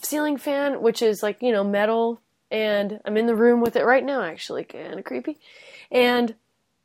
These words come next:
I see in the reflection way off,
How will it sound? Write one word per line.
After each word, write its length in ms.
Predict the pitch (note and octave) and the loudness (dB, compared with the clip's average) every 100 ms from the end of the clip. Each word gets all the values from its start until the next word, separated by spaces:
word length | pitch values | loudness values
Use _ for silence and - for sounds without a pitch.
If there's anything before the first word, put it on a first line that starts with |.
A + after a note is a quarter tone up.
| _ _ _ _ _ - B3 | _ _ _ _ _ -2 2
I 100 | A#3+ | 2
see 540 | - D4+ D4+ D4+ C#4 _ _ _ _ _ _ _ _ - | 2 4 4 4 0 _ _ _ _ _ _ _ _ -2
in 100 | C4+ | 2
the 80 | C4 | 2
reflection 540 | A#3 D4+ D#4+ - B3+ | 0 -6 -12 -6 -6
way 200 | C4+ D#4 | -6 -8
off, 340 | D#4+ C4+ B3 | -10 -12 -14